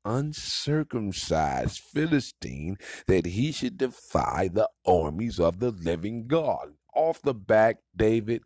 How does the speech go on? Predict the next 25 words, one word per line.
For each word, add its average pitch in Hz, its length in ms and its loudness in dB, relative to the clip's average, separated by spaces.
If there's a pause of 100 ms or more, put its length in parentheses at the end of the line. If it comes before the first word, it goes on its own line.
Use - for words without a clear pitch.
(100)
is 90 300 -2
hot. 90 720 -6 (1080)
David 127 460 2
is 85 160 -2
hot 131 460 4
right 76 340 -2
now. 64 280 -14 (580)
What 170 200 4
are 160 40 -8
you, 151 140 -12
he 170 140 -10
looking 135 320 -2
around? 139 760 -8
This 147 160 0
dude 139 400 -2
is 139 180 -4
dissing 143 540 0
us. 95 360 -4
He's 151 200 -2
disrespecting 147 1080 -2
us. 90 260 -4
What - 220 -10
are - 60 -4
y'all - 380 2
doing? 208 760 -2